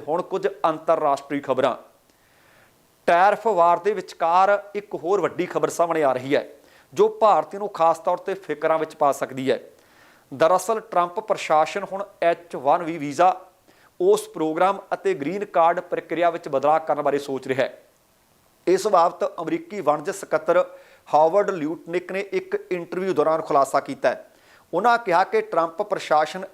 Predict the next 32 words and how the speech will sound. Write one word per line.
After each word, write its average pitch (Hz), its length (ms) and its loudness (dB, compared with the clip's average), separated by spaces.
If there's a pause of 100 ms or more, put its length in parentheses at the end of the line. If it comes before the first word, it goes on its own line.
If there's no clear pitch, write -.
(120)
ਐਚ 170 340 0
ਵਨ 156 280 0
ਬੀ 160 180 -6
ਵੀਜ਼ਾ 156 340 0
ਪ੍ਰੋਗਰਾਮ 165 500 0 (520)
ਅਤੇ 202 240 2
ਗ੍ਰੀਨ 170 360 -6
ਕਾਰਡ 180 360 2
ਪ੍ਰਕਿਰਿਆ 165 520 -2
ਵਿੱਚ 175 200 -6
ਬਦਲਾਅ 151 380 2
ਲਿਆਉਣ 151 320 0
ਦੀ 165 100 -8
ਯੋਜਨਾ 143 360 -4
ਬਣਾ 131 220 2
ਰਿਹਾ 131 160 2
ਹੈ। - 200 -6 (380)
ਦੱਸਣਾ 180 360 2
ਬਣਦਾ 170 300 -2
ਹੈ 208 40 2
ਕਿ 208 160 -6 (140)
ਐਚ 180 220 -8
ਵਨ 175 180 2
ਬੀ 160 200 -8
ਵੀਜ਼ਾ 143 400 2 (540)
ਆਈ 151 220 4
ਟੀ 196 280 -12
ਪੇਸ਼ੇਵਰਾਂ 175 640 0
ਵਿੱਚ 185 120 -6
ਸਭ 185 220 -2
ਤੋਂ 185 200 -6
ਵੱਧ 180 240 2